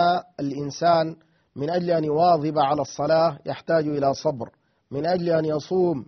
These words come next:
لا بد له من صبر، كما قال رسول الله صلى الله عليه وسلم: "الصوم نصف الصبر". مباشرة الشعائر في الحج والعمرة تحتاج إلى صبر،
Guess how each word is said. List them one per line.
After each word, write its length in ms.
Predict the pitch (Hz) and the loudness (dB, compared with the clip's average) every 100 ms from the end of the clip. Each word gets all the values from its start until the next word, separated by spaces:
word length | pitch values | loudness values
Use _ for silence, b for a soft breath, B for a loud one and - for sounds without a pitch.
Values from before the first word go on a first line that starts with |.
| - | -6
لا 200 | 135 170 | 0 0
بد 220 | 165 147 | 0 -2
له 260 | 160 160 156 | 0 -2 -2
من 180 | 147 | -6
صبر، 380 | 139 170 147 120 - - | -4 -4 -4 -6 -14 -8
كما 220 | 139 143 | -4 -4
قال 280 | 135 175 151 | 2 4 4
رسول 420 | 147 139 170 151 | 2 -2 -4 -4
الله 380 | 147 165 147 147 | 0 2 2 -2
صلى 280 | 139 151 143 | -4 -2 -2
الله 380 | 139 165 143 | 2 2 2
عليه 260 | 147 143 139 | 0 -2 -4
وسلم: 480 | 135 175 175 185 190 b b _ | -4 -4 -2 -2 -4 b b _
"الصوم 680 | 151 147 - 175 190 190 208 - b _ | -4 -4 -2 2 2 2 0 -2 b _
نصف 320 | 147 180 - | -4 -4 -4
الصبر". 520 | 165 - 165 151 123 - _ _ _ _ _ _ - | -8 -4 -2 0 -2 -8 _ _ _ _ _ _ -10
مباشرة 1000 | 139 143 190 208 - 202 185 196 196 202 - _ - | -6 2 6 6 4 2 2 0 -2 -2 -6 _ -16
الشعائر 720 | 135 - 131 170 175 127 131 - _ _ _ | -12 -6 0 4 4 2 -4 -10 _ _ _
في 100 | - | -8
الحج 380 | 143 - 180 160 | -6 -4 -2 2
والعمرة 600 | 160 151 196 160 139 - - | 2 2 -2 0 -2 -2 -8
تحتاج 420 | 131 - 170 165 | -8 -2 0 0
إلى 320 | 160 151 147 | 0 0 0
صبر، 400 | 135 170 139 120 | -2 -4 -4 -10